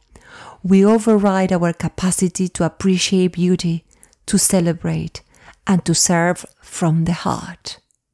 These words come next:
It's, like, wonderful. I love this. So pausing is so important because, as Tara Brach mentions, when we speed along,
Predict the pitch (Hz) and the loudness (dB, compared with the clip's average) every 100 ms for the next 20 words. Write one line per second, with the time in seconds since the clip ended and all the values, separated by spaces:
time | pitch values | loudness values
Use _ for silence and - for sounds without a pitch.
0 | _ _ _ _ _ _ _ _ _ _ | _ _ _ _ _ _ _ _ _ _
1 | _ 240 240 - - - _ _ _ _ | _ -2 0 -6 -10 -12 _ _ _ _
2 | _ _ _ 208 190 175 - _ _ _ | _ _ _ -4 -2 -2 -6 _ _ _
3 | 190 170 160 - 135 143 _ _ _ 196 | -2 0 0 -4 -6 -8 _ _ _ -2
4 | 185 175 165 151 147 - - _ _ - | 0 0 -2 -4 -2 -2 -4 _ _ -20
5 | - _ - - 208 202 _ - - 226 | -20 _ -4 0 0 -2 _ -12 -4 0
6 | 220 214 190 170 170 156 - 190 - - | 2 2 2 2 0 -2 -4 0 0 2
7 | 262 233 196 190 - 214 214 220 202 - | 2 2 0 -2 -4 -2 2 2 0 -2
8 | 180 160 185 - 208 - - - - 269 | -4 -2 -4 -2 -2 -2 -14 -20 -6 -4
9 | 285 - 240 226 220 208 202 - 202 196 | -2 0 2 2 0 0 0 -2 0 2
10 | 202 190 - 175 165 170 175 170 185 226 | 2 0 0 0 0 0 0 2 0 0
11 | - 196 185 170 165 165 | -2 -4 -2 0 2 0